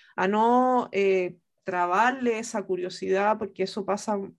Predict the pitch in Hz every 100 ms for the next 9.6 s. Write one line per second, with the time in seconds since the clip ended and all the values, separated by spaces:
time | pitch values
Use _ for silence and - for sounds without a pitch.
0 | _ 190 190 185 208 214 208 196 185 180
1 | 190 - - - _ _ _ _ - 214
2 | 214 226 240 240 233 - 202 202 196 196
3 | 196 208 214 226 220 208 208 208 185 185
4 | 185 180 180 175 - - 185 180 - 208
5 | 240 220 - 190 185 190 285 240 196 381
6 | _ _ _ _ - 190 202 214 208 190
7 | 202 - 226 - 285 339 226 - - -
8 | 190 196 - 214 240 247 233 226 226 214
9 | 214 220 226 226 220 220